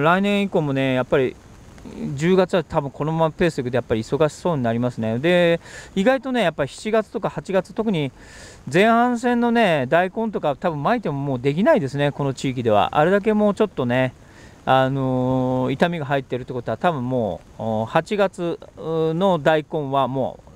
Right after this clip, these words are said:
うないですね、この地域は。だからまあこうやってね、作り続けていけば大体、あのー、見えてきますんで、一年やればね、うん、大体この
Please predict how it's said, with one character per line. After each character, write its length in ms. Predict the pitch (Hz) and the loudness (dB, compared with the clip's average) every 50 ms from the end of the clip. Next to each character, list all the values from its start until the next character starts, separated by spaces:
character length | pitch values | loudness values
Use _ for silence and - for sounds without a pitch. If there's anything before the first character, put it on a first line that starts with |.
| - - - - - | -20 -20 -18 -8 -4
う 40 | |
な 120 | 143 165 160 | -2 0 0
い 60 | 123 | -2
で 80 | 98 95 | -4 -10
す 100 | - - | -14 -14
ね、 120 | 107 107 | -16 -16
こ 100 | - - | -14 -14
の 100 | 113 110 | -14 -14
地 160 | 104 - 113 101 | -14 -14 -14 -14
域 120 | - 101 | -12 -12
は。 100 | 92 82 | -14 -14
だ 40 | 73 | -14
か 720 | - - - - - - - - - - - - - 208 | -18 -20 -20 -20 -20 -20 -20 -20 -20 -20 -8 0 2 4
ら 60 | 190 | 4
ま 100 | 170 165 | 4 4
あ 20 | |
こ 100 | 147 - | 2 2
う 40 | 202 | -2
や 20 | 196 | -2
っ 40 | |
て 100 | - 214 | -2 -2
ね、 140 | 208 214 180 - _ _ _ _ _ - | -4 -4 -6 -8 _ _ _ _ _ -20
作 200 | - - - 240 | -12 -6 -4 -4
り 60 | 247 | -4
続 180 | 202 254 254 254 | -4 -4 -4 -4
け 100 | 285 277 | -2 0
て 60 | 208 | 0
い 40 | 185 | 0
け 80 | 170 180 | 2 2
ば 140 | 165 165 139 | 2 2 2
大 180 | 143 139 147 147 | 2 2 2 2
体、 320 | - 156 156 156 151 - | 2 4 4 4 2 0
あ 160 | - 143 143 | 0 0 0
の 680 | 143 143 139 135 139 139 139 139 139 139 143 139 135 | 0 -2 -2 -2 -2 -2 -2 -2 -2 -4 -4 -4 -4
ー、 20 | 135 | 0
見 160 | 156 185 190 | 2 2 2
え 80 | 185 175 | 2 2
て 80 | 214 | 0
き 100 | 175 190 | 0 0
ま 100 | 208 208 | 2 0
す 120 | 196 - 143 | 0 0 -4
ん 100 | 113 110 | -4 0
で、 340 | 117 120 117 110 95 95 104 - - - - - - - - - - - - | 2 2 2 2 0 -2 -6 -12 -20 -20 -20 -20 -20 -20 -20 -20 -20 -10 -6
一 220 | - 165 - - 277 | -6 -4 -2 0 2
年 100 | 294 247 | 4 4
や 120 | 147 131 | 4 4
れ 80 | 143 143 | 2 2
ば 120 | 143 139 | 0 0
ね、 220 | 135 165 190 185 - - - - | 2 0 0 -2 -4 -10 -10 -6
う 40 | 151 | -4
ん、 280 | 143 135 135 131 127 | -2 -2 0 0 2
大 220 | 127 151 143 139 139 | 2 2 2 2 2
体 280 | - - 170 165 165 | 2 2 2 2 2
こ 140 | 165 - 170 | 0 -2 -4
の 320 | 165 165 165 165 160 160 | -2 -2 0 -2 -2 -4